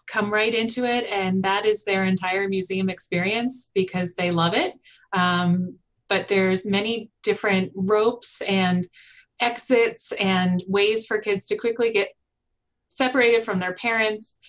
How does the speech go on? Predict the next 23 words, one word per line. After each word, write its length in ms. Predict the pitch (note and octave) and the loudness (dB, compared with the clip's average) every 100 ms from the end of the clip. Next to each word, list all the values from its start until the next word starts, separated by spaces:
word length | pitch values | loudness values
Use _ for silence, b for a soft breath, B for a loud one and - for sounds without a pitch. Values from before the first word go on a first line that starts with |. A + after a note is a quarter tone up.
| B _ | B _
There 120 | G#3 | 4
are 220 | G3+ G3+ | 4 4
really 360 | A#3+ B3+ A#3 A#3 | 2 2 2 0
fun, 500 | - B3 A3 G#3+ G#3+ A3 - G3+ | -2 0 2 0 -2 -6 -6 -4
um, 320 | G3 F#3+ F#3 | 0 0 0
activities 800 | F#3 F3 - B3+ B3 A#3 A3 A3 | -2 -2 -2 2 0 0 0 -2
inside 760 | G#3 F#3+ - G3 F#3+ G3 G#3 G3+ | 0 0 2 2 2 2 0 -2
that 140 | G3 | -4
they 140 | F#3+ | -4
can 200 | F#3 F#3+ F3+ | -4 -4 -2
find 440 | G3 F#3+ G3 G3 | 0 0 0 0
that 140 | F3+ - | -2 -4
have 200 | - F#3+ | -6 -6
to 100 | G#3 | -4
do 140 | F#3+ F#3+ | -2 0
with, 140 | E3+ F#3+ | 0 -2
you 60 | |
know, 120 | D#3+ D#3+ | -4 -4
pulleys 480 | C#4 B3 A3+ G3+ F#3+ | -2 -2 0 -2 -2
and, 260 | F3 E3 E3 | 0 0 0
and 220 | E3 E3 b b - | -2 -2 b b -2
lifting 340 | A#3 A3+ A3 | -2 0 -2
themselves 460 | F#3+ F#3 F#3+ F3 | -2 -2 -2 -2